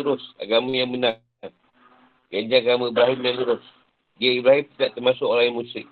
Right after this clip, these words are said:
Al-An'am seratus enam puluh satu. Dan hadis Sahih Bukhari Muslim telah ditetapkan oleh Abu Hurairah. Rasulullah sallallahu alaihi wasallam bersabda, "Setiap bayi dilahirkan dalam keadaan suci."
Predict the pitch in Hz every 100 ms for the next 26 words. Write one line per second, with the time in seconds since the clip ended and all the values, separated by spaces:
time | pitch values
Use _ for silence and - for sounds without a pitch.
0 | _ _ _ _ _ - 101 98 104 139
1 | 131 120 127 117 113 107 - 82 _ _
2 | _ _ _ _ _ _ - 110 123 151
3 | 151 135 139 131 135 135 135 135 165 160
4 | 147 135 131 - - 147 147 139 139 131
5 | 139 139 139 107 _ _ _ _ _ _
6 | 104 113 127 127 139 135 131 123 131 135
7 | 123 107 110 156 - _ _ _ _ _
8 | _ 135 110 123 147 165 147 139 139 139
9 | 160 151 143 139 131 143 147 143 107